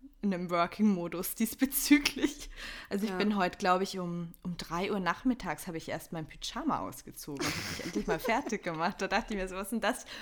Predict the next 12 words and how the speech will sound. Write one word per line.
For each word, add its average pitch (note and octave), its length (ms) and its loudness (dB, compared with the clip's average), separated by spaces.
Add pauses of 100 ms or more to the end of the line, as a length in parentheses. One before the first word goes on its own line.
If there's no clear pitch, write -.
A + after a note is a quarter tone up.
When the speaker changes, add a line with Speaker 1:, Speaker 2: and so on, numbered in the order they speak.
(160)
Speaker 1:
für - 200 6
ein G3+ 220 8
Lotterleben?“ G#3 880 6
Aber A3 220 2
ich - 160 -8 (180)
war G3 280 8
irgendwie A3+ 280 4
so A3+ 200 -2
an D#4+ 120 2
meinem A3+ 180 4
Schreibtisch, G#3 960 2
ähm, F#3 440 -2